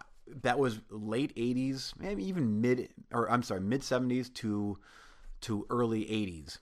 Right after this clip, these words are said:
was, that was the big Italian horror boom. There's a ton of movies out there. Um, Mario Bava was really the one that started the, the Italian horror, uh, craze, and he, he,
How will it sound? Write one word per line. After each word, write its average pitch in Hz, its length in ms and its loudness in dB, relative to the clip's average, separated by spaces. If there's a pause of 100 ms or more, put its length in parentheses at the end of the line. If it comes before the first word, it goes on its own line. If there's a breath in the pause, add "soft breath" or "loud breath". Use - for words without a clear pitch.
(140)
was, 98 480 -2 (180)
that 104 160 -4
was 120 200 -2
the 107 80 -6
big 107 360 0
Italian 98 760 -4 (120)
horror 95 220 -2
boom. 87 240 -8
There's 98 200 -4
a 80 60 -10
ton - 300 0
of 98 80 0
movies 85 300 -6
out 69 240 -16
there. 60 240 -14 (480 loud breath)
Um, 90 400 -8 (680 soft breath)
Mario 117 300 6
Bava 104 380 4
was 92 180 -2
really 104 280 4
the 98 100 -2
one 98 220 0
that 92 160 -6
started 101 1040 0 (420 soft breath)
the, 87 600 -8
the 95 360 -10 (120)
Italian 92 440 -6
horror, 92 600 -2 (800)
uh, 98 200 -10 (200)
craze, 87 440 -6
and 87 160 -10
he, 107 360 -6
he, - 200 -20